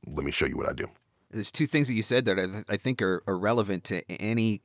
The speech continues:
Speaker 2: kind of marketing, whether it's TikTok or any other platform. I mean, first and foremost, you're paying attention to your audience,
Speaker 1: Mm-hmm.
Speaker 2: right? You're, you're paying attention to the content that they,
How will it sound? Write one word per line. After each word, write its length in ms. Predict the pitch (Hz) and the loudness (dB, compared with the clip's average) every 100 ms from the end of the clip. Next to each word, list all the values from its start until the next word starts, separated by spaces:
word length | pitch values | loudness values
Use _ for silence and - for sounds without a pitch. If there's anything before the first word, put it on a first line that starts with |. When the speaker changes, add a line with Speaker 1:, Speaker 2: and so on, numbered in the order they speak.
| _ _ | _ _
Speaker 2:
kind 220 | - 104 | -2 0
of 80 | 98 | 2
marketing, 380 | 98 107 101 80 | 0 0 0 -2
whether 200 | 87 90 | 0 0
it's 140 | 82 | -2
TikTok 500 | - 110 - 104 101 | -4 -6 0 2 2
or 80 | 90 | 0
any 220 | - 101 | -2 0
other 140 | 104 98 | 0 -2
platform. 520 | - 120 127 73 73 | 2 0 0 -6 -8
I 40 | |
mean, 200 | 82 90 | -6 -6
first 300 | 87 101 110 | -2 -2 0
and 100 | 117 | -2
foremost, 420 | - 92 90 98 - | -2 -4 -2 -4 -4
you're 80 | |
paying 220 | 147 87 107 | -4 -4 -2
attention 360 | - 101 123 | 0 0 2
to 40 | 135 | 4
your 140 | 113 | 4
audience, 460 | 76 80 131 - - _ _ - | 4 -2 -4 -6 -10 _ _ -2
Speaker 1:
Mm-hmm. 80 | 82 | 4
Speaker 2:
right? 220 | 101 - | 4 4
You're, 100 | 87 | 0
you're 140 | 85 | 0
paying 220 | 101 101 | 0 2
attention 360 | 101 - 110 117 | 2 2 0 2
to 60 | 107 | 0
the 60 | |
content 480 | - 104 101 110 104 | 0 2 2 2 0
that 160 | 98 - | 0 2
they, 300 | 92 92 | 4 4